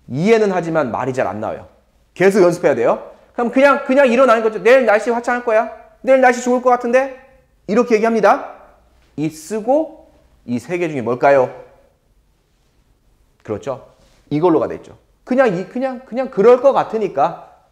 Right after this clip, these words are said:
will입니다. 그래서 it will. 일단 여기까지 왔어요.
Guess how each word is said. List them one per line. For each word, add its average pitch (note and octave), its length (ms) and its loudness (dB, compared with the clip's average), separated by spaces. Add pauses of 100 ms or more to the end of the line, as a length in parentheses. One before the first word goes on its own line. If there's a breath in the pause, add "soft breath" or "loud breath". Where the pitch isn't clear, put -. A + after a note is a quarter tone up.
(180)
will입니다. G#2+ 600 -6 (680)
그래서 G#2+ 380 -10
it - 440 -6 (560)
will. A2 420 -4 (2000)
일단 A#2+ 240 -2
여기까지 C#3+ 340 2
왔어요. A#2+ 360 -4